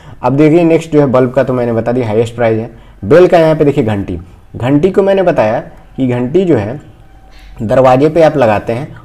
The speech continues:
और लेकिन वो जूतों से आप बजाते हैं, ठीक है, घंटी तो दरवाजे पे लगी रहती है, उसको जो है आप जूतों से बजाते हैं, इसीलिए जो है ये कोडिंग इस तरह से याद हो जाएगी। यहाँ पे देखिए थैला है पैसे का, ठीक है, तो थैला जो है पैसे का जो है दरवाजे से मैंने ले करके बाहर निकला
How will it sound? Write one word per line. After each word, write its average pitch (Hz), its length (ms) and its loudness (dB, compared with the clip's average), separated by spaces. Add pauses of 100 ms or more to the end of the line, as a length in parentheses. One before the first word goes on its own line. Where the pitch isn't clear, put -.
(140)
और 147 160 4
लेकिन 160 300 2
वो 190 120 0
जूतों 120 480 -2
से 156 140 -2
आप 104 80 0
बजाते 82 420 -6
हैं, 87 180 -10
ठीक 139 140 -10
है, - 300 -10 (160)
घंटी 113 340 0
तो 165 160 0
दरवाजे 135 340 2
पे 147 80 -4
लगी 131 180 0
रहती 107 220 -4
है, 113 60 -4
उसको 120 380 -8
जो 143 100 -2
है 123 60 -4
आप 123 80 -4
जूतों 104 400 -6
से 92 120 -8
बजाते 82 340 -8
हैं, 85 100 -12
इसीलिए 139 360 -2
जो 123 140 -4
है 165 120 -8 (140)
ये 117 140 -4
कोडिंग 110 300 -6 (140)
इस - 120 -14
तरह 113 140 -6
से - 120 -6
याद 98 120 -4
हो 90 60 -8
जाएगी। 85 240 -8 (380)
यहाँ 123 120 -2
पे 147 100 -4
देखिए 143 200 -2
थैला 117 380 -2
है 117 60 2
पैसे 104 300 -4
का, 123 160 -14 (260)
ठीक 139 100 -4
है, 165 80 0 (360)
तो 120 60 -8
थैला 123 380 0
जो 165 100 0
है 156 140 0
पैसे 139 280 -2
का 135 120 -2
जो 107 100 -2
है 123 200 -6 (240)
दरवाजे 117 540 0
से 151 160 -2
मैंने 123 300 -2
ले 117 180 -2
करके 117 260 -2
बाहर 107 200 -4
निकला 123 320 -6